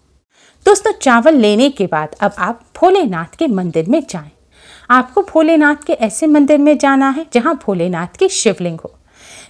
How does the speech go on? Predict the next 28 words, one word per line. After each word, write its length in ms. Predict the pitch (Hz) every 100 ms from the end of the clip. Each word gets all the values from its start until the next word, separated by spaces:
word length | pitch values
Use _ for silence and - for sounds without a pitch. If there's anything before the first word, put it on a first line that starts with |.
| -
वैसे 300 | 226 226 370
तो 120 | 403
भोलेनाथ 600 | 370 240 262 294 240 214 -
का 100 | 294
आप 220 | 294 294
किसी 280 | 240 233 339
भी 160 | 349 320
रूप 220 | 202 -
में 100 | 262
पूजन 300 | 262 208 196
कर 140 | 202 339
सकते 360 | - 190 - 185
हैं, 200 | 175 185 _ _ - _
लेकिन 240 | 339 370 415
शिव 260 | - 233 -
पुराण 340 | 208 208 233
में 120 | 330 320 196
वर्णित 340 | 196 254 285
है 80 | 185
कि 160 | 180 190
भोलेनाथ 580 | - 196 190 185 180 226
का 120 | - 269 - - _
लिंग 180 | 277 370
के 200 | 370 226
रूप 240 | 180 185 190
में, 140 | 185 165
यानी 240 | 190 180
कि 180 | 170 294